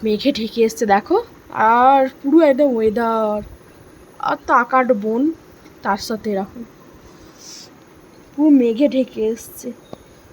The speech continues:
যেন মনে হচ্ছে সেই ধোঁয়া, ধোঁয়া, ধোঁয়া কেমন একটা। ব্রাইটনেসটা বাড়ানো আছে বলে তাই, যদি ব্রাইটনেসটা কমাই, তোমরা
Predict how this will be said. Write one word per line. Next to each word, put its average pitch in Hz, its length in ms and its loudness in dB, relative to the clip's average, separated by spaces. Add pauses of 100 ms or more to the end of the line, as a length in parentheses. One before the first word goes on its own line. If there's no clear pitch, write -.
(720)
যেন 233 140 -4
মনে 269 100 2
হচ্ছে 277 160 4
সেই 294 120 6
ধোঁয়া, 240 480 4
ধোঁয়া, 247 400 2
ধোঁয়া 226 320 -4
কেমন 226 340 -4
একটা। 220 300 -6 (360)
ব্রাইটনেসটা 233 580 0
বাড়ানো 226 340 2
আছে 277 200 0
বলে 233 240 -2
তাই, 254 200 0
যদি 226 200 -6
ব্রাইটনেসটা 214 520 0
কমাই, 233 400 -4
তোমরা 214 200 -6